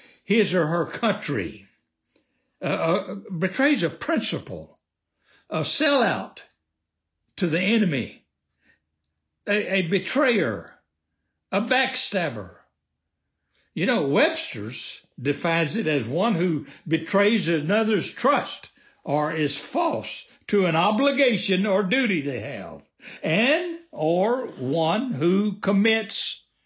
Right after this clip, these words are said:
treason. Now, treason is a, is turning against one's own government by selling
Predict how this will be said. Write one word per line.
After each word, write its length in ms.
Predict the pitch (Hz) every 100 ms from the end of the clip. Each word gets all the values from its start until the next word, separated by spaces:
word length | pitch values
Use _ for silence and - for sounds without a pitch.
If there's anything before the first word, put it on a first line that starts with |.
| _ _ _ -
treason. 880 | - 190 180 147 107 123 95 80 - _ _ _ _ _ _ _ _ _ - -
Now, 200 | - 135
treason 580 | 117 - 359 349 147 165
is 220 | 151 120
a, 200 | 131 113 - - _ _ -
is 320 | 139 113 -
turning 400 | - 214 196 160
against 460 | 135 117 180 - 143
one's 360 | 160 170 135
own 420 | 147 165 175 131 113
government 540 | 180 160 113 120 180 _ _ _ _ _ -
by 200 | 123 107
selling 840 | - - 233 220 135 110 196